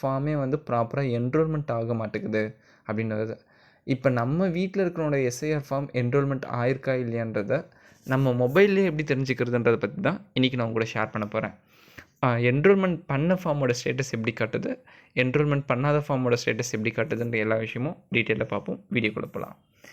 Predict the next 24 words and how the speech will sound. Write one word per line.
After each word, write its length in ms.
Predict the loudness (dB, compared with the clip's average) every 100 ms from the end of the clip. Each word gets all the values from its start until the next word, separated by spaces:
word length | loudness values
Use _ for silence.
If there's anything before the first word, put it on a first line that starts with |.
| -20 -20 _
நம்ம 180 | 0
Google 360 | 0 0 2 2
ஓப்பன் 280 | 0 -2 -2
பண்ணிக்கோங்க. 400 | -2 -4 -6 -6 -8 -8 -6
Google-ல 420 | -2 -2 0 -2
போயிட்டு 360 | -2 -4 -4 -6 -6 -16 _ _ _
நீங்க 220 | -4 -2 0
வந்து 280 | -2 -2 0 0 -2 -6 _ -2
இ 160 | 0
சி 300 | 0 -2 -2
ஐ 100 | -2 -4 -6 -8
டாட் 320 | -2 0 -2 -8 -14 _ _ _ _ _ _
ஜி 240 | -4 0 0
ஓ 140 | 0
வி 140 | -4 -6 -8 _ -4
டாட் 260 | -2 -4 -10 _
இன் 220 | -4 -4 -6 -14 _
அப்படின்றத 420 | -6 -4 -2 -2
போட்டுக்கோங்க. 580 | -4 -6 -8 -8 -6 -6 -6 -10 _ _ _ -6
இதை 200 | -2 0
என்ட்ரி 200 | -2 -4
கொடுத்துட்டு 420 | -6 -6 -6 -4 -2
ஓட்டர்ஸோட 440 | -2 -2 -6 -6
சர்வீஸ் 400 | -6 -6 -6 -8